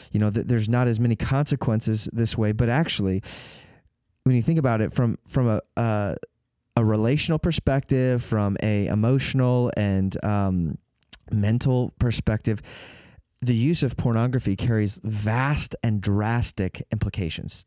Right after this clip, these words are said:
Things that, things that are going on that, that, uh, y-, you don't wanna know about, honestly. It's, and so it gets downplayed. Um, and, and so there are literally things that are happening, like porn users, their,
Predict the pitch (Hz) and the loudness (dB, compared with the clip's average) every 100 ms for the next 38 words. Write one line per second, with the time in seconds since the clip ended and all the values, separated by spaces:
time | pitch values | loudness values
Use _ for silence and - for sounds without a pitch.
0 | - 139 143 131 110 - - - - 151 | 0 2 2 0 -2 -4 -16 -20 -2 0
1 | 170 151 123 113 123 131 117 113 113 101 | 2 2 0 0 0 2 2 2 2 2
2 | 101 - _ _ _ _ _ - 120 117 | 0 -2 _ _ _ _ _ -6 -2 0
3 | 95 113 104 - 117 - _ _ _ 131 | 0 0 2 0 -4 -6 _ _ _ 0
4 | 156 165 135 117 110 139 95 92 107 147 | 2 2 4 4 4 4 2 2 2 2
5 | 139 50 58 120 - 113 113 123 107 110 | 0 -2 -2 -2 -2 0 2 2 2 0
6 | 123 104 101 123 139 - 95 92 101 - | 0 0 2 2 2 0 0 0 -2 -6
7 | - - - 117 120 - 135 - 131 139 | -16 -16 -2 2 2 2 0 2 2 4
8 | 135 123 156 147 139 123 117 110 156 117 | 4 4 4 2 2 2 2 2 2 2
9 | 98 92 - 135 - - 143 135 123 151 | 2 -2 -8 -8 0 2 4 4 4 4
10 | 117 104 104 123 | 4 2 2 2